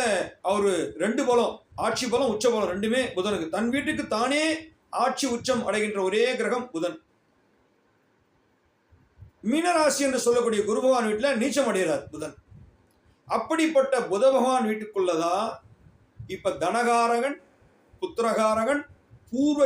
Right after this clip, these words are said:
ஜென்மகாரகன் என்று சொல்லக்கூடிய குரு பகவான் பிரவேசிக்க போறார். அப்ப மிதுன ராசிக்கு ஜென்ம குரு. ஜென்ம குருன்னா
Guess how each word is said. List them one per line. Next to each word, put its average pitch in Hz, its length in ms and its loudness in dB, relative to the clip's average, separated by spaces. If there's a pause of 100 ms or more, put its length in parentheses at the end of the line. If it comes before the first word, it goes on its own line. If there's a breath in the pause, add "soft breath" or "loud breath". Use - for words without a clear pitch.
ஜென்மகாரகன் 208 800 0
என்று 185 180 -10 (200)
சொல்லக்கூடிய 202 500 -2 (480)
குரு 220 160 -4
பகவான் 233 320 0
பிரவேசிக்க 202 460 -2
போறார். 151 300 -8 (760)
அப்ப 269 320 0
மிதுன 285 320 0
ராசிக்கு 220 440 0 (180)
ஜென்ம 240 360 0 (120)
குரு. 175 260 2 (3000)
ஜென்ம 294 400 2
குருன்னா 277 240 2